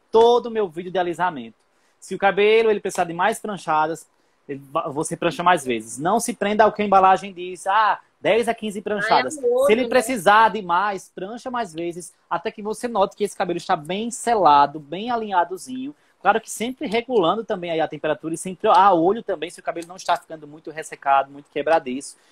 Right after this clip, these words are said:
Speaker 1: porque a alta temperatura também acaba danificando o cabelo, mas isso é no olho mesmo que você vai ver.
Speaker 2: E outra coisa,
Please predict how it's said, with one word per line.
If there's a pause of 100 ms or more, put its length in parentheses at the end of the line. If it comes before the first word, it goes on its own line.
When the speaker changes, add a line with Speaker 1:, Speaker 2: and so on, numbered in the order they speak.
(120)
Speaker 1:
porque
a
alta
temperatura
também
acaba
danificando
o
cabelo,
mas
isso
é
no
olho
mesmo
que
você
vai
ver. (1400)
Speaker 2:
E
outra
coisa,